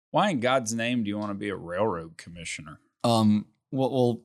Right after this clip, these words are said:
Speaker 2: I mean, taking, taking it just a step further, um, I, I think it's interesting that you said that about being a Democrat, 'cause at least engaging with the, with the public,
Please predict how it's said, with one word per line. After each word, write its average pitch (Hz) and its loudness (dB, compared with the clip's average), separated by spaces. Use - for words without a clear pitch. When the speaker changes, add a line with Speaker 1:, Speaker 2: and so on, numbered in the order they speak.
Speaker 2:
I 127 4
mean, 123 8
taking, 135 4
taking 139 4
it - 4
just 117 2
a - 2
step 117 2
further, 107 2
um, 101 -4
I, 127 4
I 131 6
think 160 6
it's 151 4
interesting 139 4
that 117 6
you 107 6
said 110 2
that 104 2
about 104 2
being 110 4
a - 2
Democrat, 104 0
'cause 110 0
at 123 -2
least 123 4
engaging 120 6
with 113 4
the, 104 0
with 120 -8
the 104 -6
public, 107 0